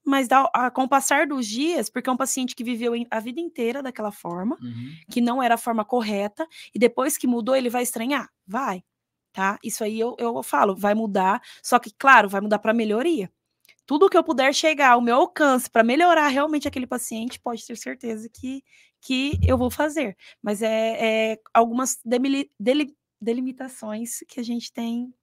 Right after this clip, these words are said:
Speaker 1: pra seguir, entendeu?
Speaker 2: É, eu fiz esse comparativo, até brinquei no
Speaker 1: Aham.
Speaker 2: cabelo, porque já, já ocorreu, por exemplo, a pessoa vai num, num barbeiro, né? Eu tô, eu tô falando, vou até lembrar do Eduardo,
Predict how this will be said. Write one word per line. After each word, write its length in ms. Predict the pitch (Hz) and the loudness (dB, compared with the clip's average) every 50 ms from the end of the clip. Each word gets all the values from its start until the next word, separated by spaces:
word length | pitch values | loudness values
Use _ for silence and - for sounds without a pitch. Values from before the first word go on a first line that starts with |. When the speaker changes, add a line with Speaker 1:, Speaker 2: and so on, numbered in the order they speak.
| _ _ | _ _
Speaker 1:
pra 140 | - 240 226 | -10 -8 -8
seguir, 480 | - - 285 247 233 233 208 190 - _ _ _ _ _ _ _ _ _ | -6 -6 -8 -6 -6 -8 -8 -8 -10 _ _ _ _ _ _ _ _ _
entendeu? 400 | _ _ 208 208 214 214 269 302 _ _ _ _ _ - _ - | _ _ _ -12 -12 -12 -12 -14 _ _ _ _ _ -20 _ -10
Speaker 2:
É, 140 | 247 160 | -8 -6
eu 80 | 123 117 | -6 -6
fiz 180 | - 214 214 208 | -8 -8 -8 -8
esse 420 | 196 170 143 120 143 127 117 127 | -8 -8 -8 -6 -6 -8 -8 -8
comparativo, 580 | 113 - 123 117 117 107 104 - - 156 139 131 | -8 -8 -6 -4 -4 -4 -6 -6 -8 -4 -4 -4
até 200 | 117 - 147 151 | -4 -4 -8 -8
brinquei 640 | 147 139 131 127 127 123 113 - 135 117 110 110 | -8 -8 -6 -4 -4 -4 -4 -6 -6 -6 -6 -6
no 140 | - 107 160 | -6 -6 -6
Speaker 1:
Aham. 60 | 226 | -6
Speaker 2:
cabelo, 400 | - 113 110 113 143 165 156 131 | -4 -4 -2 -2 0 0 0 -2
porque 200 | 117 117 123 135 | -4 -6 -6 -6
já, 280 | 123 110 139 147 139 143 | -6 -4 -6 -8 -8 -8
já 200 | 117 127 131 131 | -6 -4 -2 -2
ocorreu, 640 | 147 151 151 - 180 180 151 131 123 127 139 156 156 | -2 -4 -6 -6 -6 -6 -4 -4 -2 -2 -2 -4 -6
por 140 | - 113 104 | -8 -10 -12
exemplo, 320 | 98 101 104 101 101 98 | -10 -12 -12 -12 -14 -16
a 20 | |
pessoa 260 | - - - 113 110 110 | -20 -16 -14 -12 -12 -10
vai 280 | 117 120 117 117 117 | -8 -8 -8 -6 -6
num, 340 | 117 107 95 90 85 82 82 _ _ _ _ _ _ _ _ _ _ | -8 -8 -10 -12 -16 -20 -20 _ _ _ _ _ _ _ _ _ _
num 80 | _ 101 | _ -20
barbeiro, 600 | 101 107 110 110 110 113 123 156 151 117 98 92 | -16 -14 -10 -6 -4 -4 -2 -2 -2 -2 -4 -10
né? 320 | 98 117 139 156 147 117 | -10 -10 -10 -10 -10 -12
Eu 60 | 117 113 | -12 -12
tô, 120 | - 131 | -12 -12
eu 60 | 131 | -12
tô 120 | - - 156 | -10 -8 -4
falando, 220 | 170 170 190 190 | -2 -2 -2 -2
vou 160 | 185 190 185 - | -2 -4 -4 -6
até 160 | 175 170 190 185 | -4 -2 -2 0
lembrar 260 | 190 202 196 180 165 | 0 0 0 0 0
do 100 | 160 170 | 0 -2
Eduardo, 380 | 170 175 160 147 139 131 120 | -2 0 0 0 0 -2 -4